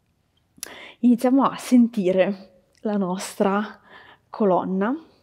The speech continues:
quindi ci sdraiamo, i piedi sono in terra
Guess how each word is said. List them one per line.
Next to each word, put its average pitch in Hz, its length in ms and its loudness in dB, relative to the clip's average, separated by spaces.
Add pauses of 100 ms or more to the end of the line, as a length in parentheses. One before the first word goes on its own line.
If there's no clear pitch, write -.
(400)
quindi 190 400 -10 (680)
ci 202 460 -4 (280)
sdraiamo, 202 840 -4 (1800)
i 254 180 0
piedi 277 340 2 (220)
sono 196 680 -2
in 202 260 0
terra 175 520 -4